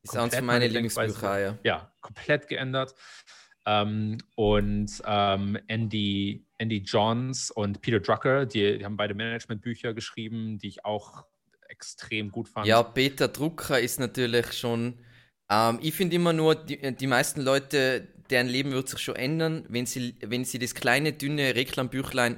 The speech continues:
Speaker 1: Manage Yourself <laughs> gelesen haben, Game Changer.
Speaker 2: Ja, total. Und ich hab grad Andy Johns gesagt, ich meinte Andy Grove natürlich,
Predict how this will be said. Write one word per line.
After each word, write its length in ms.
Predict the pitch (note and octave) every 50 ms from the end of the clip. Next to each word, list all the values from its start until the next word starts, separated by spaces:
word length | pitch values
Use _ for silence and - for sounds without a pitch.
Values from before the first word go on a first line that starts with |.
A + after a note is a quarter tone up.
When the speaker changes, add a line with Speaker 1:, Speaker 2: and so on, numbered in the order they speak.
| G#2 A2
Speaker 1:
Manage 400 | A#2 A#2+ B2+ C#3 C3 - - B2+
Yourself 460 | A#2+ - - - A#2+ C3 C#3 C3+ -
<laughs> 0 |
gelesen 320 | - B2+ B2 B2 - C3
haben, 200 | B2 A#2+ B2 B2 - - _ _ _ _ _
Game 260 | - A2+ A2+ A#2+ A#2+
Changer. 440 | - - A2+ G2+ G2+ G2+ - F#2+ F#2 - _ _ _ _ _ _ _ _ _ _ _ _ _ _ _ -
Speaker 2:
Ja, 260 | G2+ G#2 A2 A2+ G2+
total. 440 | - - G#2 - G2+ G2+ F#2 F2 -
Und 100 | - G#2+
ich 80 | -
hab 80 | B2+ B2
grad 160 | C3+ B2 -
Andy 140 | A#2 A2+ G#2+
Johns 260 | G2 A#2 A#2+ A#2+ -
gesagt, 320 | - G#2+ A2+ G#2+ - -
ich 60 | - -
meinte 260 | A2 G#2 G2 - A2
Andy 160 | - G2+ G2+
Grove 340 | F#2+ - G2 G#2+ B2+ B2+ -
natürlich, 400 | - G#2+ - B2 A#2 B2 B2+ -